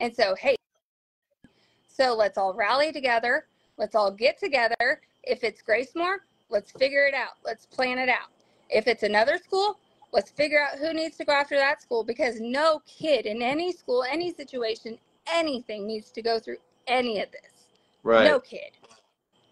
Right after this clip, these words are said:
Speaker 2: Absolutely. So far, all the, all the complaints I've heard have been about Gracemore specifically, but I'm sure that it goes on in other schools. I mean, I don't know how it couldn't.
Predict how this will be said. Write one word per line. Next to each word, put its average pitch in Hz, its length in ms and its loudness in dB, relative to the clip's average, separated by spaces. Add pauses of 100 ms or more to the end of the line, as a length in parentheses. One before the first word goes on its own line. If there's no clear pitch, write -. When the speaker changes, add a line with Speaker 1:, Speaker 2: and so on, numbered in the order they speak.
(1600)
Speaker 2:
Absolutely. 104 1500 -6 (400)
So 226 300 8
far, 220 300 10
all 185 160 10
the, 185 220 4
all 170 200 8
the 156 300 8
complaints 165 540 -2
I've 147 180 6
heard 160 260 6
have 127 140 4
been 135 180 6
about 127 320 4
Gracemore 127 580 2
specifically, 110 760 -6
but 104 140 -2
I'm 185 180 4
sure 165 560 6 (360)
that 135 160 10
it 139 100 8
goes 143 320 10
on 143 220 8
in 123 100 -2
other 131 220 6
schools. 110 480 0
I 117 100 2
mean, 127 220 -6
I 120 200 2
don't 139 120 -2
know 135 140 4
how 127 160 6
it 113 120 2
couldn't. 110 400 -2